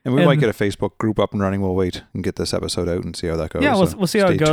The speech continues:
Speaker 2: goes.
Speaker 1: for that stuff.
Speaker 2: And then I'll link, uh, both of those in the description of this podcast. Thanks so much for tuning in.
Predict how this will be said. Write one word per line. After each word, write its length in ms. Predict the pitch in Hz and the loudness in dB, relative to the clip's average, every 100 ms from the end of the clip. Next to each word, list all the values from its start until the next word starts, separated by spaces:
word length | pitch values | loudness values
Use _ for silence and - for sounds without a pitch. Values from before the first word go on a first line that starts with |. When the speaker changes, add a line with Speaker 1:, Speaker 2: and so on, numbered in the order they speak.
| 156 | 2
Speaker 2:
goes. 80 | 143 | 0
Speaker 1:
for 60 | |
that 140 | 98 113 | -2 -2
stuff. 260 | 135 147 - | -4 -4 -2
Speaker 2:
And 100 | 147 | 0
then 140 | 151 | 0
I'll 240 | 151 151 147 | 0 0 2
link, 320 | 165 160 - | 2 2 0
uh, 300 | 151 143 131 | 0 2 0
both 280 | 139 135 - | 0 0 0
of 80 | 123 | 2
those 240 | 120 117 | 2 0
in 260 | - 131 120 | 0 2 2
the 120 | 117 | 2
description 520 | 110 101 - 147 143 - | 0 -2 -2 -2 -4 -2
of 140 | 151 156 | 0 2
this 160 | 151 | 0
podcast. 540 | - 151 143 156 147 - - _ - _ _ | 2 0 2 2 0 -2 -12 _ -20 _ _
Thanks 260 | 220 214 - | 0 2 0
so 160 | - | 0
much 200 | 165 160 | 2 0
for 120 | - 135 | 0 -2
tuning 300 | - 131 - | 0 -2 -2
in. 400 | 139 160 170 | 0 4 4